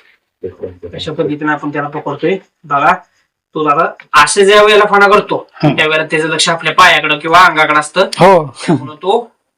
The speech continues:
Speaker 2: बघा.
Speaker 1: तिरकं बघत असतो, लक्षात घ्या. तिरकं बघितलं की आपण सावध व्हायचं असतं.
Speaker 3: हम्म.
Speaker 1: खूपच मोठा नाग या ठिकाणी आपल्याला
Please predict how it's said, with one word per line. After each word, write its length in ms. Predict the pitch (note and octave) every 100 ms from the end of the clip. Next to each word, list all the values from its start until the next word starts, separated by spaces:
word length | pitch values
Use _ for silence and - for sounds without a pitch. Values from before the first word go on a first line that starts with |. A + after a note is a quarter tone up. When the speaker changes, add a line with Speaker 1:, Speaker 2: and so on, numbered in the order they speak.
| _
Speaker 2:
बघा. 260 | D#3 D3+ D3+
Speaker 1:
तिरकं 340 | C4 - -
बघत 260 | A3+ A3 G3+
असतो, 240 | F#3 -
लक्षात 260 | E3+ D#3 D#3
घ्या. 140 | D3 - - _
तिरकं 260 | G3+ - F#3+
बघितलं 360 | F#3+ F#3+ F#3+
की 320 | F3+ A3 B3+ - _ _ -
आपण 300 | - - F#3+
सावध 360 | G3 G#3 F3 D#3+
व्हायचं 260 | D3+ C#3+
असतं. 220 | D3 - - - - - E3
Speaker 3:
हम्म. 280 | D3+ C#3
Speaker 1:
खूपच 260 | C#3 D3+ E3
मोठा 380 | F3 E3 - D#3+
नाग 240 | D#3 D#3+
या 100 | D#3
ठिकाणी 280 | D3+ D3 D3
आपल्याला 340 | D3 D3 C3+